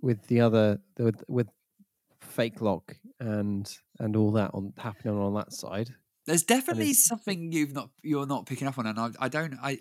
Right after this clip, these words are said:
Speaker 2: I think I'm surprised by it, 'cause you, you've,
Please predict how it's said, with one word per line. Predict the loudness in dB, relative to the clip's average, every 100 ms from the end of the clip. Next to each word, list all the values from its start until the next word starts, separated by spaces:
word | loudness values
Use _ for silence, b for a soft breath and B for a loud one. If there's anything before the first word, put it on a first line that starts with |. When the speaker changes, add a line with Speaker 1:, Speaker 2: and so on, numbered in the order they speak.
| -8
Speaker 2:
I | -10
think | -6 -6 -6 -12 -14 -16 -10
I'm | -6
surprised | -4 -2 -2 0 -4
by | -6 -12
it, | -14 -6
'cause | -4 -2
you, | -2 -4
you've, | -6 -6